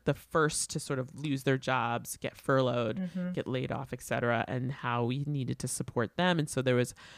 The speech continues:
Speaker 1: a campaign that was, uh, called, uh, Keep Making Art. And, uh, there was a sort of call of, like, who wants to join this campaign, and the podcast was one of the ones who joined. And I just, at the time, I was also dealing with, like,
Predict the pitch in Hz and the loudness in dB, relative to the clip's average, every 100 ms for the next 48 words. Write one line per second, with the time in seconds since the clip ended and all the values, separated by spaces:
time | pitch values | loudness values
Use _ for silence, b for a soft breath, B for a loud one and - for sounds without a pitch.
0 | B B 143 - 156 147 - 143 139 127 | B B -6 -2 -4 -2 -2 -2 -2 -2
1 | - 123 127 - - 123 - _ _ _ | -4 -4 -6 -10 -8 -6 -8 _ _ _
2 | - 123 120 - 127 104 - - 160 143 | -8 -6 -6 -8 -8 -8 -10 -8 -4 -4
3 | - 120 107 - - - - B B B | -6 -4 0 0 0 -12 -16 B B B
4 | B - 143 139 127 123 120 - - - | B -6 -2 0 0 -2 -6 -8 -6 -4
5 | 131 131 - 135 123 117 - - 117 - | -2 -4 -2 -2 -2 -2 -4 -6 -8 -2
6 | 185 165 156 139 131 180 - 147 135 139 | 2 4 6 4 2 -6 -4 -2 0 -2
7 | 143 139 123 120 123 - 135 151 - 196 | -4 -2 -2 -2 -6 -4 -4 -2 -2 2
8 | 175 151 139 139 - 131 131 131 131 127 | 2 2 2 -2 -2 -4 -2 -6 -6 -8
9 | 127 120 120 120 120 117 - - - 117 | -6 -4 -2 -2 -2 -4 -6 -12 -8 -8
10 | - 127 208 196 156 135 120 135 - B | -8 -6 -2 0 2 0 -2 -4 -10 B
11 | B B 156 151 - 151 143 131 139 - | B B 0 0 0 2 4 4 2 0
12 | 123 - 135 127 123 123 127 127 120 | -6 -6 -10 -10 -8 -6 -6 -4 -6